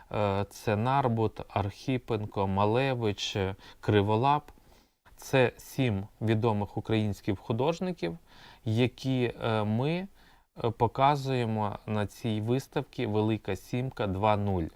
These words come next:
Ми його презентували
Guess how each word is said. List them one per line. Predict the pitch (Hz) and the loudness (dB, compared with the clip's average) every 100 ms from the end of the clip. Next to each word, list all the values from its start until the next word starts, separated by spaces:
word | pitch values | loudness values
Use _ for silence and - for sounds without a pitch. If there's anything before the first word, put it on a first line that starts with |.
| _ - _ _ _ _ - - _ | _ -20 _ _ _ _ -20 -20 _
Ми | 110 147 | 2 4
його | 160 139 135 | 4 4 0
презентували | 123 113 117 110 120 113 110 101 92 | -2 -2 0 -2 -2 2 2 2 0